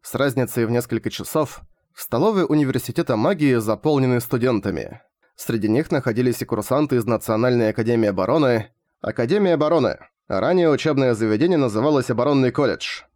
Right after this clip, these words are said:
Академия с таким названием существует на самом деле, находится в городе Йокосука, что в семидесяти километрах к югу от Токио. Посланные с особого военного исследовательского курса.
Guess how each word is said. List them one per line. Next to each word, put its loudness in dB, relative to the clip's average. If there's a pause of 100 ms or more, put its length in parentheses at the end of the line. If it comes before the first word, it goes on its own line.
(340)
Академия 0
с -16
таким 0
названием 2
существует -2
на 0
самом 0
деле, 2 (260)
находится 0
в -10
городе 2
Йокосука, 0 (300)
что -2
в -14
семидесяти 0
километрах 0
к -10
югу 2
от -2
Токио. -2 (560)
Посланные 0
с -10
особого 0
военного 2
исследовательского -2
курса. -4